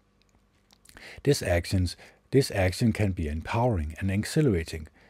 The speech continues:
It allows you to see how difficult you are from the people you identified with as a child,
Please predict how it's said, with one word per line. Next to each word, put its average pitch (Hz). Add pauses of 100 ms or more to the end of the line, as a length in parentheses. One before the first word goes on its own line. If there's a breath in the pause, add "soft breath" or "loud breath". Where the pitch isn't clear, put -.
(500 soft breath)
It 135
allows 151
you 135
to 85
see 92
how 98
difficult 92 (340 loud breath)
you 87
are 117
from 78
the -
people 101
you 92
identified 95
with 104
as 92
a 98
child, 98